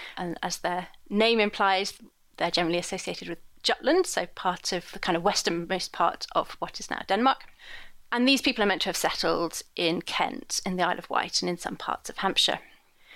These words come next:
Then we get reference to the Angles, and these people are meant to have settled in East Anglia, in Northumbria, and in the Midlands. And the Anglians are meant to have come from a little bit south of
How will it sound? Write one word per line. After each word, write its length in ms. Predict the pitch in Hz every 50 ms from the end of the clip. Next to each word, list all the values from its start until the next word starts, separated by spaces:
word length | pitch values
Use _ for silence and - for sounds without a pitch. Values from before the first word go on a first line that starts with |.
| - - -
Then 180 | - 208 208
we 80 | 202 190
get 220 | - 196 - -
reference 920 | - 180 - - - - - - 277 - - - - - - - - - - - _ _ _ _
to 440 | - - - 202 175 175 180 190 185 - _ - -
the 340 | - 165 - - - - - - -
Angles, 760 | - 214 254 294 294 403 427 440 440 - - - - - - - - -
and 160 | 208 226 233
these 200 | 269 269 233 -
people 240 | - 240 - 208 190
are 40 |
meant 180 | 190 190 185 -
to 80 | - 196
have 60 | -
settled 540 | - 180 165 - - - - 170 160 - - -
in 300 | - 170 170 175 185 175 - - - - - - - _
East 280 | 240 240 226 - - - -
Anglia, 800 | 180 175 175 170 170 180 175 170 165 170 170 180 180 175 - - _ _ _ _
in 160 | 220 220 208
Northumbria, 840 | 196 185 175 - 185 175 180 175 160 165 165 165 165 165 170 170 - - - - - - - _ -
and 360 | - 170 175 170 180 170 - -
in 180 | - 165 170 170
the 100 | - 165
Midlands. 640 | 170 190 196 - 175 180 - - - - - - - - - - - - - -
And 180 | - 180 170 165
the 320 | 165 160 170 175 175 165 - - -
Anglians 440 | 208 220 214 220 202 202 196 196 -
are 60 | -
meant 160 | 180 - -
to 40 | -
have 120 | 170 - -
come 160 | - 175 143
from 140 | - - 180
a 40 |
little 160 | 170 165 170 -
bit 240 | - 170 - -
south 460 | - - - 285 269 269 262 - - -
of 100 | -